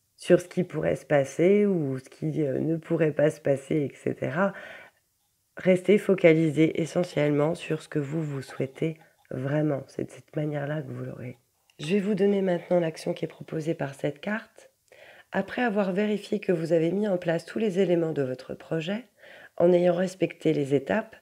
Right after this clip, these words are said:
sachez « lâcher prise ». C'est-à-dire soyez serein, croyez que cela va se faire, sentez-vous confiant en l'avenir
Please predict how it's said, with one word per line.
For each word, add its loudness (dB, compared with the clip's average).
sachez « -4
lâcher -4
prise ». -8
C'est-à-dire 4
soyez -2
serein, -6
croyez 0
que -2
cela 0
va 2
se -2
faire, -2
sentez-vous 0
confiant 0
en 2
l'avenir 2